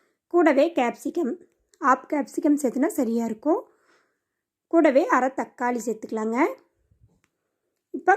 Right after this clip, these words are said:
கடலை மாவு ஒரு கப்பு, அரை கப் அளவுக்கு அரிசி மாவு, தேவையான அளவுக்கு உப்பு சேர்த்துக்கலாங்க.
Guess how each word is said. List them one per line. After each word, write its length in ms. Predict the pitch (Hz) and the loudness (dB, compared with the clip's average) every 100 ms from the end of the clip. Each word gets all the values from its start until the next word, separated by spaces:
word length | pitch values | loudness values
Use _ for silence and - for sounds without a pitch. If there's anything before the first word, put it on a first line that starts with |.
| 403 | 2
கடலை 300 | 254 262 302 285 | 0 2 4 4
மாவு 200 | 233 349 320 | 2 2 2
ஒரு 140 | 240 - | 0 -4
கப்பு, 280 | 349 - 339 - _ _ _ _ _ _ _ _ - 349 | -10 -6 -8 -8 _ _ _ _ _ _ _ _ -6 0
அரை 100 | 311 - | 0 0
கப் 180 | - 240 | -2 -2
அளவுக்கு 340 | 226 226 - 339 | -2 -6 -2 0
அரிசி 260 | 254 - 220 | 0 -2 -2
மாவு, 220 | 220 214 - _ _ _ _ _ _ _ _ _ _ _ 294 | -2 -4 -8 _ _ _ _ _ _ _ _ _ _ _ 4
தேவையான 420 | 311 311 269 233 | 6 4 0 0
அளவுக்கு 280 | 233 254 370 | -4 -2 0
உப்பு 180 | 302 - - | 0 -4 -6
சேர்த்துக்கலாங்க. 540 | 233 - - 214 214 | -8 -8 -8 -6 -4